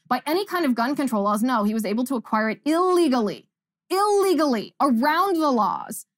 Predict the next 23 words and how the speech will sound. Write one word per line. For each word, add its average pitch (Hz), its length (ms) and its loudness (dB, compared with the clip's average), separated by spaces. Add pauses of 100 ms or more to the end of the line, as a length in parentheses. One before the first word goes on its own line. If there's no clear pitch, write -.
(120)
because 247 160 2
he's 254 100 2
a 247 60 0
criminal 294 320 -2
and 233 80 0
he 220 40 0
didn't 226 200 -2
care 220 180 -4
about 196 220 -2
the 196 80 -4
laws. 196 340 -4
Biden 262 600 0 (380)
is 233 100 2
an 240 220 -2
absolute 247 680 0
fool. 208 520 -2
He's 226 120 2
an 247 200 -2
absolute 269 680 0
idiot. 196 360 0 (280)
This 277 140 2
should 285 300 -2 (240)
enrage, 233 1000 0